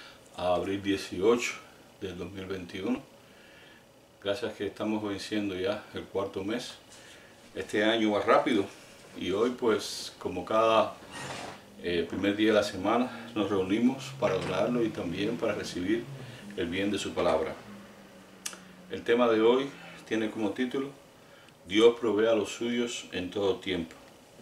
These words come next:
según, eh, nos enseña Deuteronomio once catorce, que dice así: "Yo daré la lluvia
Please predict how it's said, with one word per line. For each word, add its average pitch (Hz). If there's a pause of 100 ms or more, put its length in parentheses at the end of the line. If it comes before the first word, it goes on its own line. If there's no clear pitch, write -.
(440)
según, 110 (120)
eh, 92
nos 98
enseña 120 (240)
Deuteronomio 98 (920)
once 113 (280)
catorce, 95 (2250)
que 98
dice 104
así: 82 (1600)
"Yo 107
daré 120
la 110
lluvia 123